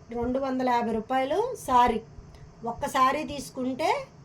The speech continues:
మీకు రెండు వందల యాభై రూపాయలు ప్లస్ షిప్పింగ్ ఎక్స్ట్రా యాభై రూపాయలు పడుద్ది. So, రెండు చీరల కంటే ఎక్కువ తీసుకుంటే మాత్రం మీకు ఫ్రీ షిప్పింగ్.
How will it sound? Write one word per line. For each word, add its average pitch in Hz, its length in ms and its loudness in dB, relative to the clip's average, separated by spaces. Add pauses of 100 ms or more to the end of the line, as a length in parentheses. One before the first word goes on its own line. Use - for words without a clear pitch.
(460)
మీకు 254 360 2
రెండు 247 240 0
వందల 269 260 0
యాభై 254 220 2
రూపాయలు 269 360 0
ప్లస్ 247 680 0
షిప్పింగ్ 277 420 -6
ఎక్స్ట్రా 254 480 0
యాభై 233 320 0
రూపాయలు 233 280 -4
పడుద్ది. 208 500 -4 (720)
So, 269 80 4 (400)
రెండు 262 280 0 (120)
చీరల 320 220 4
కంటే 330 260 2
ఎక్కువ 277 340 -2
తీసుకుంటే 269 500 -6
మాత్రం 247 460 -2 (440)
మీకు 381 420 2
ఫ్రీ 330 200 0
షిప్పింగ్. 220 420 0